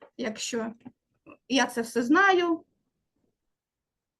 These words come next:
Так, дякую за плюсики. Е, бачу, що було цікаво.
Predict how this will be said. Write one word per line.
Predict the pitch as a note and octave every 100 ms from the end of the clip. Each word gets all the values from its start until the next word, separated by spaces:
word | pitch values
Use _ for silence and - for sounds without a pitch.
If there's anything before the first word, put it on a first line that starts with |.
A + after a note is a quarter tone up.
| -
Так, | A3+ B3+ D#4 F4 D4
дякую | B3+ C#4+ C#4+ B3+ B3
за | A3 A#3
плюсики. | C#4 E4+ A4+ A4 A4 G#4+
Е, | A4+ A4+ _ _ _ - - _ _ _ - - B3+ B3+
бачу, | G#3+ C4 D#4 -
що | D4 B3+
було | G#3+ B3+ C#4
цікаво. | C#4+ C#4 C4+ B3+ G#3+ G#3+ A#3